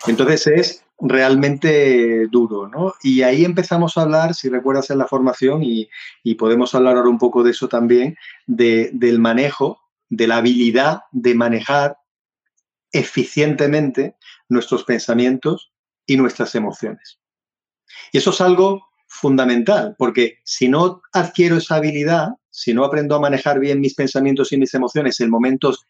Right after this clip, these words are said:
difíciles o de alta exigencia, como puede ser hacer una, una serie de llamadas de prospección,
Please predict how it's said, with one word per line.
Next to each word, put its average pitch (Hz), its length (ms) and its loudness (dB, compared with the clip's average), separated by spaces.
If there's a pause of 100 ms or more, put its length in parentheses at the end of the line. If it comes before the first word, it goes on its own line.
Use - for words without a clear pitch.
difíciles 156 720 0
o 135 40 2
de 123 100 2
alta - 180 0
exigencia, 147 600 -2 (280)
como 117 240 0
puede 123 200 4
ser 127 200 -2
hacer 123 300 0
una, 120 400 0 (220)
una 127 200 2
serie 123 240 0
de 120 100 4
llamadas 117 360 0
de 117 80 0
prospección, 120 640 -4